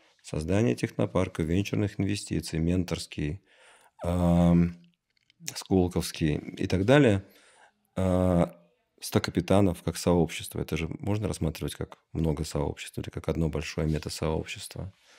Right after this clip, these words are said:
И объединить это всё в этом проекте. Всё то, что я умею делать лучше многих на этом свете.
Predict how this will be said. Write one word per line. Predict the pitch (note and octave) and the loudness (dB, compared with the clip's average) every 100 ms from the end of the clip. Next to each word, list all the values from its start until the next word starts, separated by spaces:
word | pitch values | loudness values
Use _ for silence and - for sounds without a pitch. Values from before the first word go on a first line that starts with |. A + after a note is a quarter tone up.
| - - _ | -20 -20 _
И | A#2+ | 4
объединить | G#2+ G2 G2+ A2+ A#2 | 4 6 6 4 4
это | - | -4
всё | - - F#2+ G2 G2+ _ _ _ - - | -8 -2 0 0 -4 _ _ _ -20 -8
в | |
этом | F2+ F2 E2 | -6 -4 -4
проекте. | E2 D#2 - - F2 | -2 -4 -6 -14 -14
Всё | - - | -12 -4
то, | F#2 | -4
что | - E2+ | -4 -6
я | F2+ F2+ | -4 -2
умею | D#2+ D#2+ F2 | -2 -2 -4
делать | E2 E2+ - | -4 -6 -8
лучше | - - E2 | -12 -8 -6
многих | E2 F#2+ - | -6 -8 -10
на | - | -10
этом | - - | -10 -12
свете. | - F2+ - | -10 -12 -12